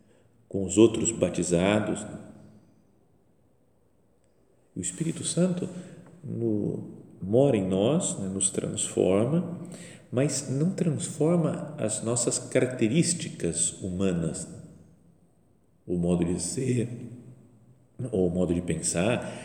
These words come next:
<clears throat> uma visão do mundo, né, que às vezes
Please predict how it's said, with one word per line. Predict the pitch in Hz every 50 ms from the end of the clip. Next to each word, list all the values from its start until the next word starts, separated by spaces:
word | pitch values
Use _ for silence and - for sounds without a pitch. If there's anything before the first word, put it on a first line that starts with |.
| - - - - - -
<clears throat> | - 214 220 214 220 214 214 220 240 285 - 214 202 165 135 110 - - - - - - - - - - - - - - - - - - - - - - - _ - -
uma | 107 113 113
visão | 101 101 92 107 117 117 110
do | 95 92
mundo, | 120 165 175 131 92 92
né, | 95 95
que | 92 -
às | 90 90
vezes | 104 113 117 117 - - - - - -